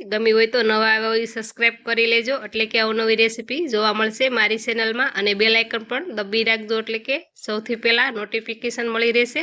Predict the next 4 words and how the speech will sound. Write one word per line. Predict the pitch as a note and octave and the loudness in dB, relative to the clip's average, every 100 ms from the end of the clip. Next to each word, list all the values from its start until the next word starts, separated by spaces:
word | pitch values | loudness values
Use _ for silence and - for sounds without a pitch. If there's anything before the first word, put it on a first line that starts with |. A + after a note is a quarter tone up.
| C#4+ | -2
મારી | G#3 G#3+ A3 | 0 2 0
રેસીપીનું. | A3+ A3+ A3+ B3 C4+ G4+ - _ _ _ _ | 0 -4 -6 -4 -4 -6 -10 _ _ _ _
ઉપરથી | G#3 G#3 A#3 A3+ - D#4+ A4+ _ | -6 -4 -6 -8 -6 -8 -8 _
ખસખસના | - G#3+ - A3+ - B3 | -10 -10 -8 -8 -6 -6